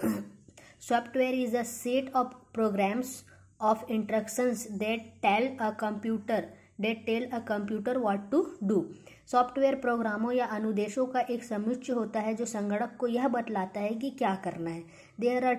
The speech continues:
two types of software, दो प्रकार के सॉफ्टवेयर होते हैं,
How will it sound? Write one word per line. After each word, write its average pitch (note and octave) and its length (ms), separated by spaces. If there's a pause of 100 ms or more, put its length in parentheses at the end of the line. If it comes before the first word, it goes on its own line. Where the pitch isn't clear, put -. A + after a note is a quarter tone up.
two C4+ 180
types A#3+ 240
of G#3+ 120
software, G3 580
दो A3 160
प्रकार A3+ 380
के B3 120
सॉफ्टवेयर G3+ 480
होते F#3+ 320
हैं, C#4 220